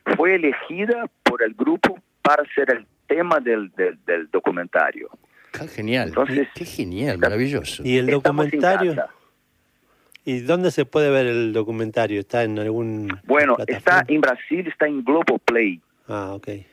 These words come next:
Speaker 2: Ajá.
Speaker 1: No sé si está, sí, la, la Globo, eh, ayudó con plata en la producción, entonces los
Speaker 2: Claro.
Speaker 1: derechos son de él.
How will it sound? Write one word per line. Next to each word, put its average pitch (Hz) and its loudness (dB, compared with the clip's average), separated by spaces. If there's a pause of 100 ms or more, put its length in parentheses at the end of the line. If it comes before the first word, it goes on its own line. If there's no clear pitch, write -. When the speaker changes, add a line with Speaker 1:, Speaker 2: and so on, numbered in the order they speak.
(480)
Speaker 2:
Ajá. 95 -14
Speaker 1:
No 113 -2
sé 139 -2
si 117 -12
está, 110 4 (220)
sí, 131 2
la, 104 6
la 101 4
Globo, 131 2
eh, 104 -4 (920)
ayudó 107 2
con 104 -2
plata 123 2
en 107 -2
la 98 2
producción, 98 0
entonces 104 -6 (320)
los 95 0
Speaker 2:
Claro. 101 -6
Speaker 1:
derechos 101 0
son 101 -2
de 80 0
él. 73 -12